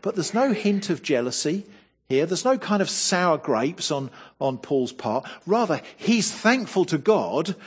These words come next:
for the faith of other Christians, people he's only heard about. And he wants them to know about his unceasing prayer for them. <laughs>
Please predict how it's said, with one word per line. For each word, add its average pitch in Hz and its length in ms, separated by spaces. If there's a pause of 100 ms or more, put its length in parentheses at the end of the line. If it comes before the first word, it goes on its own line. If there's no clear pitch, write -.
(140)
for 185 300
the 180 100
faith 185 380
of 170 200
other 196 300
Christians, - 880 (480)
people 220 280
he's 190 220
only 196 200
heard 233 320
about. - 540 (1400)
And 131 80
he 147 60
wants 190 260
them 156 120
to - 100
know 151 280
about 147 240
his 147 220
unceasing 190 680
prayer 262 400
for - 260
them. - 180 (100)
<laughs> - 120